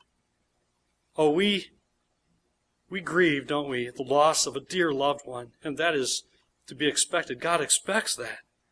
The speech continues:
We rejoice with those who rejoice, what, right? But we also mourn with those who mourn.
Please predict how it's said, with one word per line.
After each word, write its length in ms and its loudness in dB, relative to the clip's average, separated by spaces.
We 160 2
rejoice 640 6
with 120 -2
those 300 8
who 100 -6
rejoice, 640 4
what, 180 4
right? 260 8
But 100 4
we 100 2
also 400 10
mourn 360 8
with 120 6
those 300 10
who 80 2
mourn. 400 4